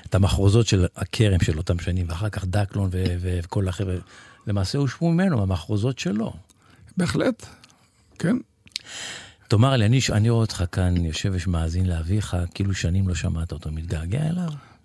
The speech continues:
Speaker 2: בהחלט, היה לו עכשיו עשר שנים למותו.
Speaker 1: עשר שנים.
Speaker 2: עשר שנים.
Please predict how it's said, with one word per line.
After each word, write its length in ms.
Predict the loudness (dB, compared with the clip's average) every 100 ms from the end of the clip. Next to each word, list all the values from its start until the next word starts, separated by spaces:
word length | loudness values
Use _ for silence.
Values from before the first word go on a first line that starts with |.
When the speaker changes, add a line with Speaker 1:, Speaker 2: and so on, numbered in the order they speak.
| -20
Speaker 2:
בהחלט, 540 | -6 -2 -2 -4 -18 -18 -8
היה 120 | -4
לו 120 | -2
עכשיו 320 | -2 -2 -2
עשר 180 | -2 -2
שנים 380 | -4 -2 0 0
למותו. 480 | 0 -2 -4 -6 -8 -10 -4
Speaker 1:
עשר 240 | -2 -2
שנים. 360 | -4 -8 -8 -14 -18 _ _ _ -12
Speaker 2:
עשר 180 | -6 -4
שנים. 680 | -2 0 2 2 2 2